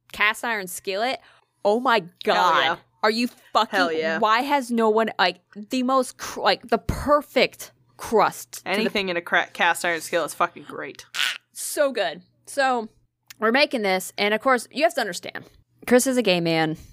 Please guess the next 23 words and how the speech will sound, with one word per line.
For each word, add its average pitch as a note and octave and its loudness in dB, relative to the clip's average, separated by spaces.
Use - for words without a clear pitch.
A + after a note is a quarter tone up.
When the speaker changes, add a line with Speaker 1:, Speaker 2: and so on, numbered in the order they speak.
Speaker 1:
I'm E3+ 2
a D#3+ 2
lesbian. A#2+ 0
So, - -2
like, A3+ 4
we're A#3 -2
gonna B3 0
have A3+ 0
that F3+ 2
love-hate F3+ -2
relationship D#3+ -6
where D#3 0
he D#3 -4
just D#3+ -4
calls E3+ 2
me, D#3+ -2
like, D3 2
stupid F3 2
and E3+ -2
silly, D3+ 0
and D3+ 0
I'm D3+ -2
like, D3 0